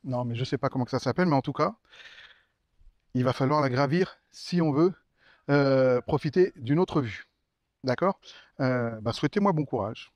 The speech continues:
Voilà. C'est encore moi. La tour du dragon, elle est derrière moi. Et j'ai toujours pas gravi cette tour. Pourquoi ? Chut, faut que je parle doucement.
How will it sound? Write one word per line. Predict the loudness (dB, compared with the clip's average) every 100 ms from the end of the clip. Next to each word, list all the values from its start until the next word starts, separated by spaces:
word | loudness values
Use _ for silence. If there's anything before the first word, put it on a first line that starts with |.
| -10
Voilà. | -2 -2 -2 _ _ _ _ _ _ _ _ _ _ _ _ _ -18 -18 -18 -20 -20 -10
C'est | -4 -2 0 0
encore | 0 0 -2
moi. | -2 -8 _ _ _ _ _ _ _ _ _ _ -2
La | 2 2
tour | 2 2 4 2 0 _ _
du | -4 0
dragon, | 2 0 -6 _ _ _
elle | -8
est | -4
derrière | -4 -2 0
moi. | 2 2 0 _ _ _ -20 _ _ -2
Et | 2 2
j'ai | 0
toujours | -2 -4 -2
pas | 0
gravi | 0 0
cette | -2 -6
tour. | -6 -12 -12 _
Pourquoi ? | -12 -8 -2 -4 -4 _ _ _ _ -20 -20 _ _ _ _
Chut, | _ -20 -20 -20 -20 -20 -20 _ _ _ _ -10
faut | -8
que | -8
je |
parle | -6 -6 -6
doucement. | -14 -4 -2 -2